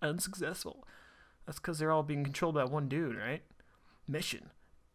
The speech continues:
Initial objective will be to get company network online so FEAR, a coordinator, can access the system. FEAR op-, operative will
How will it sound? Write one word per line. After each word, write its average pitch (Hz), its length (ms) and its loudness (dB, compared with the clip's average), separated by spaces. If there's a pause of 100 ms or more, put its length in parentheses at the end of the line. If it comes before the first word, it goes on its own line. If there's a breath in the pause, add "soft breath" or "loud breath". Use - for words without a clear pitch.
(220)
Initial 269 400 0
objective - 680 -2
will - 160 -8
be 69 340 -14
to - 80 -6
get 196 300 -2
company 175 340 2
network 139 460 -4
online 226 380 0
so - 220 -2
FEAR, 269 420 -4
a 143 100 -4
coordinator, 139 560 -2
can 135 200 -4
access 185 360 -4
the 190 40 -8
system. 247 460 -6 (500 loud breath)
FEAR 247 300 0
op-, 143 140 -6 (280)
operative 123 400 -2
will - 200 -12